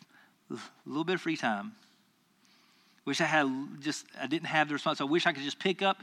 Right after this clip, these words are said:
and go here this weekend and just go camping and get lost in the woods for a week." I can't do that.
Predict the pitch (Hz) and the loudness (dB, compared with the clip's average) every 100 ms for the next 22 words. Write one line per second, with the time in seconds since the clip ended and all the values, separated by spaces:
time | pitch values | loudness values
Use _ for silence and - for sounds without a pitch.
0 | - - - - 143 143 135 165 185 196 | -12 -18 -20 -6 -2 -2 2 6 8 8
1 | 190 180 - 214 190 170 170 - 170 175 | 6 4 0 4 6 6 4 6 4 4
2 | 165 151 151 170 151 143 185 208 214 220 | 0 0 0 2 0 0 4 4 4 2
3 | 214 - - 143 135 151 202 190 196 - | 2 -4 -4 -2 2 4 8 10 10 8
4 | 185 175 165 180 175 - 143 127 120 98 | 2 4 8 6 6 0 2 2 0 -4
5 | - - _ _ _ - _ _ _ _ | -14 -20 _ _ _ -20 _ _ _ _
6 | _ - - 226 202 302 359 123 | _ -10 0 2 6 8 8 6